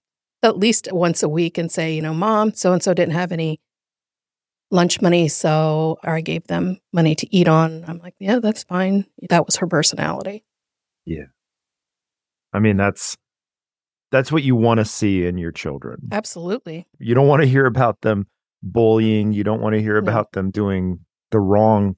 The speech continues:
Speaker 2: choice. I can't imagine any parent would be mad at their child for giving some other kid in need their lunch money.
Speaker 1: Right. Yeah. So, like I said, she was seventeen when she passed away.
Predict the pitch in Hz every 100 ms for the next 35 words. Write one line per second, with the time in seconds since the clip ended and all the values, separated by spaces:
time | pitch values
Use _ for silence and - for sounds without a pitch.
0 | _ _ - - 80 76 - - - 104
1 | 98 - 113 104 98 101 98 95 95 98
2 | 92 - 101 92 90 85 _ _ 113 98
3 | 98 104 92 - 92 - 90 87 90 90
4 | 87 - _ _ _ 104 110 113 107 98
5 | - - 95 90 - - 98 92 85 80
6 | 101 87 85 82 85 85 80 - _ _
7 | 92 85 78 - - - - - 175 185
8 | 185 _ _ 151 160 _ _ _ _ _
9 | _ _ - 196 185 170 - _ _ _
10 | 175 185 220 202 180 202 - 180 170 170
11 | - 160 156 - - 151 160 - 240 160
12 | - 165 147 143 - 156 143